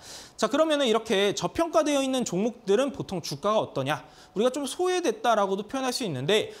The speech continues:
사실 저평가되어 있는 기업들은 어떤 시장의 하락세에 있어서 다른 어떤 기업보다는 하방 경직성이 좀 강하다. 이렇게 생각을 하시면 될 것 같아요.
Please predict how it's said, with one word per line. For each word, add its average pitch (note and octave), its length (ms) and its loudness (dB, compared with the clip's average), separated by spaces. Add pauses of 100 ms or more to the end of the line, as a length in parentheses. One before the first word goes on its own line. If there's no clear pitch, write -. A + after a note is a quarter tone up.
(120)
사실 A3+ 220 -2
저평가되어 A#3 600 0
있는 F#3+ 440 -2
기업들은 F#3+ 720 -2 (300)
어떤 F#3+ 440 -2
시장의 D4 600 0
하락세에 F3+ 1160 -2
있어서 C#3 720 -4 (100)
다른 A#3 340 0
어떤 F3+ 280 -4
기업보다는 D3 680 -2 (240)
하방 D4 420 -2
경직성이 D#3 460 -4
좀 C#3 280 -8 (300)
강하다. F3 500 -4 (180)
이렇게 D#3+ 240 -6
생각을 G#3+ 300 -6
하시면 F3 300 -4
될 A#2 120 -8
것 B2 120 -8
같아요. G#2+ 380 -8